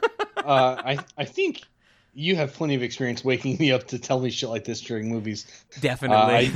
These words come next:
Speaker 2: that's
Speaker 1: I,
Speaker 2: true.
Speaker 1: I suspect that, uh, for a while I tried to be nice and, and be like, "Yeah, okay," and then I'm sure at some point in later I was just like,
Speaker 2: God.
Speaker 1: "God,
Speaker 2: You're
Speaker 1: leave me
Speaker 2: right.
Speaker 1: the fuck alone."
Speaker 2: No, you're absolutely right. But I, now I'm, I'm angry at myself. I'm struggling to remember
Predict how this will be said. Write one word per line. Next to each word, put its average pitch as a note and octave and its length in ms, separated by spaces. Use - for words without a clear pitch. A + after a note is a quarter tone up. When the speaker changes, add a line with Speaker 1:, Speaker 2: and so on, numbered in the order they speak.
Speaker 2:
that's B2+ 160
Speaker 1:
I, - 20
Speaker 2:
true. D#3+ 160
Speaker 1:
I D3+ 60
suspect A3+ 540
that, C#3+ 260
uh, A#2 600
for D3 180
a C#3+ 80
while D#3+ 260
I C3 100
tried D#3+ 260
to C#3 80
be B2 160
nice B2 420
and, A#2 220
and A#2 180
be A#2 80
like, A2+ 240
"Yeah, F3+ 360
okay," A#2 440
and A#2+ 160
then A#2+ 300
I'm A#2 120
sure F3 200
at C3+ 100
some D3+ 140
point B2 260
in A#2 180
later A#2+ 460
I A2 120
was G#2+ 180
just G2+ 160
like, G#2 380
Speaker 2:
God. A3+ 360
Speaker 1:
"God, G#2+ 400
Speaker 2:
You're B2+ 140
Speaker 1:
leave D#3+ 80
me D3 80
Speaker 2:
right. C3 80
Speaker 1:
the - 80
fuck A#2 160
alone." G#2+ 120
Speaker 2:
No, E3 120
you're D#3+ 180
absolutely D#3 320
right. C#3+ 140
But D#3+ 100
I, E3+ 220
now F3+ 320
I'm, F3 220
I'm F#3+ 180
angry F#3+ 300
at C#3+ 40
myself. C#3 460
I'm C#3 140
struggling D#3+ 680
to E3 120
remember C3 720